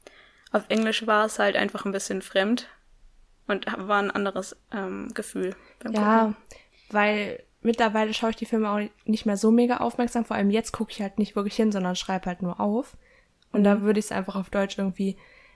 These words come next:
Speaker 2: weil ich hab die Filme vielleicht einmal auf Englisch geschaut und dann kann ich auch nicht so wissen, wer grad spricht, so, weil ich einfach keine Ahnung hab, wie die sprechen.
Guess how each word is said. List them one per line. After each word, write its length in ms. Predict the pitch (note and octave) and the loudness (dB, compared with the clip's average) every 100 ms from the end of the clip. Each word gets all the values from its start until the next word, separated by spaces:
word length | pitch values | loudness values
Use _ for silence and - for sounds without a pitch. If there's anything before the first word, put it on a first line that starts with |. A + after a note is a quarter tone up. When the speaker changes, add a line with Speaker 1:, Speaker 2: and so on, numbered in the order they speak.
| _ | _
Speaker 2:
weil 140 | - G3+ | 2 2
ich 140 | G#3 | 2
hab 100 | A3+ | 0
die 80 | A#3 | 0
Filme 460 | - A#3 A3+ A3 G#3 | 6 6 8 4 2
vielleicht 260 | G#3 - | -4 0
einmal 240 | G#3 A3 G#3+ | 4 6 4
auf 120 | - | 2
Englisch 280 | G#3+ G#3+ - | 2 2 0
geschaut 360 | G#3 G#3+ G#3 | -4 -2 -2
und 120 | G3+ | -2
dann 160 | G3 G3 | -2 -2
kann 160 | G#3 G#3+ | 2 2
ich 160 | G#3+ | 2
auch 160 | G3+ - | -4 -2
nicht 240 | G#3 - | -2 0
so 180 | G#3+ G#3 | 0 0
wissen, 420 | G#3+ - G3+ F#3+ | 0 -2 -4 -4
wer 160 | - G3+ | 0 0
grad 300 | - F#3+ F#3 | 0 -6 -4
spricht, 500 | - - A3+ A3 - | -8 2 2 2 -4
so, 140 | G3 F#3+ | -6 -4
weil 80 | |
ich 100 | F#3 | -4
einfach 160 | F3+ F#3 | -6 -6
keine 180 | - F3+ | -2 0
Ahnung 180 | G3+ F#3+ | 0 0
hab, 140 | - | -2
wie 60 | F3+ | -6
die 80 | F3+ | -6
sprechen. 460 | - G3 - E3+ | -6 -6 -4 -8